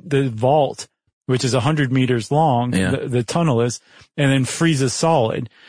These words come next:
Speaker 1: And the world found out about this and they said, "N-, no, you need to do something about that." So apparently they're waterproofing it, but it wasn't necessarily climate change. It was in part,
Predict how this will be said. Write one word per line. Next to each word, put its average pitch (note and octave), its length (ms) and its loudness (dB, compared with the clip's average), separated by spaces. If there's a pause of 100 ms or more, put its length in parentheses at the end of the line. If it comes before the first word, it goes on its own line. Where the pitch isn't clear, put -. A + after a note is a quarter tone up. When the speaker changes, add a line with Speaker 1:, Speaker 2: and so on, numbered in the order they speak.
(260)
Speaker 1:
And C3+ 360 2
the B2+ 120 2
world C3+ 320 2
found C3 240 2
out F#3 180 2
about C#3+ 260 2
this C#3 240 0
and C3 180 2
they C3 80 2
said, B2+ 380 -2
"N-, F3 500 0
no, C#3+ 200 4
you C#3+ 160 2
need E3 160 2
to - 80 0
do C#3+ 160 2
something A2+ 360 -2
about G#2 280 -2
that." A2+ 200 -6
So C#3+ 120 -2
apparently F#3 420 2
they're D3 140 2
waterproofing C3 680 0
it, A#2+ 160 -4 (480)
but C#3+ 120 0
it D3+ 80 4
wasn't G#3 360 0
necessarily D#3+ 600 0 (180)
climate F3 540 0
change. B2 600 -2 (320)
It C#3+ 60 0
was F#3 260 2
in C#3+ 160 0
part, C#3+ 400 0